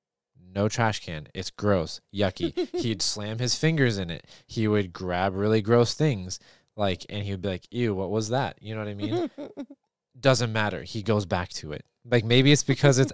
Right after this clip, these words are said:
Speaker 1: ever renewing with new types of stuff. <laughs> I don't know. I don't know. But it's so infuriating. It's like the one thing, like, why is that your obsession?
Speaker 2: He liked the Lazy Susan thing.
Speaker 1: Yeah.
Speaker 2: We had to put child locks on those things.
Speaker 1: And it took forever 'cause they're, like,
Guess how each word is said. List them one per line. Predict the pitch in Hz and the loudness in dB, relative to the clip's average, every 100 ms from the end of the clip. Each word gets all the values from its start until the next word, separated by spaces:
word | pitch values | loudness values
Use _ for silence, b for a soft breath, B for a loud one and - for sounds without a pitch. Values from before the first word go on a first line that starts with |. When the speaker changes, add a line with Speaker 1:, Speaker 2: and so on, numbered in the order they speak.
| - | 4
Speaker 1:
ever | 117 120 | 6 6
renewing | 120 120 110 107 120 135 | 6 2 0 0 0 0
with | 117 98 | 0 -2
new | 110 107 107 | -2 -2 0
types | 117 113 - | -2 -2 -2
of | 131 | -2
stuff. | - 139 170 233 | 2 4 4 4
<laughs> | |
I | 220 - | 4 6
don't | 254 196 | 6 4
know. | 226 - - 143 - 523 - B 175 | 2 -2 -2 -6 -6 -14 -12 B 0
I | 160 | 2
don't | 160 - 170 | 2 0 -4
know. | 160 - - B B B | -4 -4 -14 B B B
But | 170 180 | 2 2
it's | 165 | 4
so | - - 190 190 | 2 4 6 6
infuriating. | 185 180 180 180 185 170 147 | 4 0 0 4 4 6 4
It's | 135 | 4
like | 160 147 | 2 6
the | 170 | 6
one | 165 170 170 170 | 8 8 6 6
thing, | 185 | 4
like, | 165 151 139 | 4 2 0
why | 147 165 175 | 6 8 10
is | 180 175 156 | 8 4 6
that | 160 165 | 6 6
your | 156 | 4
obsession? | 151 - 175 - 120 92 | 4 6 4 4 -2 0
Speaker 2:
He | 370 392 | 2 4
liked | 339 339 - | 2 0 -2
the | 330 | -8
Lazy | 302 294 269 285 | -4 -4 -4 -8
Susan | - 269 254 247 277 269 | -10 -10 -10 -8 -10 -8
thing. | 294 294 B B | -10 -10 B B
Speaker 1:
Yeah. | 127 110 | 0 2
Speaker 2:
We | |
had | 349 339 | 2 0
to | 330 | -4
put | - 302 254 233 - | 0 0 0 -8 -14
child | 262 262 262 226 | -6 -4 -4 -6
locks | 208 - | -10 -10
on | 214 202 | -10 -6
those | 190 185 | -6 -8
things. | - - 170 170 135 | -14 -14 -14 -8 0
Speaker 1:
And | 139 | 0
it | 135 | 0
took | 165 | 0
forever | - 143 151 160 | 4 4 4 2
'cause | - 135 | 2 0
they're, | 127 123 | 4 4
like, | 113 | 2